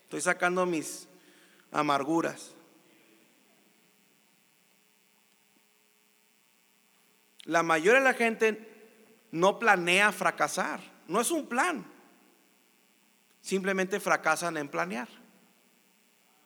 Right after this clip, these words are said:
Entonces tiene que anticiparse. Usted sabe que el miércoles hay culto y hay gente,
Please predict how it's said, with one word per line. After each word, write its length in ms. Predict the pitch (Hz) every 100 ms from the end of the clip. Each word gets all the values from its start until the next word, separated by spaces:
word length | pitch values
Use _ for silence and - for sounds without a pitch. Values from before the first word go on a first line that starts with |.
| _ _ 208 208 202 196 185 185 180 _ _ _ _ _ _ _ _
Entonces 280 | - 196 190
tiene 380 | 196 208 220 214
que 80 | 214
anticiparse. 1160 | 214 220 196 202 202 208 226 - 220 185 147 - - _ _ _ _ _ _ _ _ _ _ _ -
Usted 720 | 202 185 - - 226 247 269
sabe 420 | - 214 202 220
que 160 | 214 185
el 120 | 160
miércoles 600 | 170 208 233 226 226 220
hay 180 | 208 202
culto 540 | - 233 247 240 202 170
y 40 |
hay 120 | 196
gente, 240 | 233 226